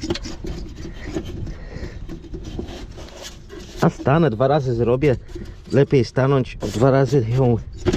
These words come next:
ręką przegarnąć, jak zagrzać ciągnik. I już tu remont robiłem przecież, jak, jak kupiłem, e, ten ciągnik, to on był trochę przygrzany i dałem za niego dziesięć tysięcy.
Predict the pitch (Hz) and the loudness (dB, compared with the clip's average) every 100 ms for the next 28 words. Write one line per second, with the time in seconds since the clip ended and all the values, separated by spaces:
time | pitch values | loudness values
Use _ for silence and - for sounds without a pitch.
0 | - - - - - - - - - - | 0 -6 -8 -10 -10 -10 -10 -10 -8 -6
1 | - 120 123 135 139 - 147 113 107 107 | 0 4 6 4 2 0 2 4 4 4
2 | 123 135 117 123 127 113 117 113 - 139 | 0 2 0 2 2 2 2 0 2 4
3 | 123 107 - 98 - - - - - 139 | 4 2 0 -2 -2 -6 -2 0 4 4
4 | 127 123 117 123 135 123 101 107 - 98 | 4 2 0 -2 0 2 2 0 -4 -4
5 | 95 - - - - - - - - - | -6 -6 -8 -10 -8 -8 -8 -6 -6 -6
6 | - - - - - - - - - - | -8 -6 -6 -8 -10 -4 -2 0 -2 -2
7 | - - 95 98 - 104 113 110 104 101 | -2 -2 0 0 0 -2 2 4 4 2
8 | 98 95 107 98 113 95 90 104 - 110 | 0 0 -2 2 2 2 0 -4 -4 0
9 | 98 87 - - 107 101 90 95 107 107 | 0 -2 -8 -6 -2 0 0 0 2 0
10 | - 110 107 135 113 98 92 87 - 98 | 0 0 4 6 6 4 2 0 -6 -2
11 | 92 98 95 101 95 95 101 110 - 95 | 2 4 4 2 2 2 0 -2 -2 -2
12 | 110 92 - 101 | 0 0 2 2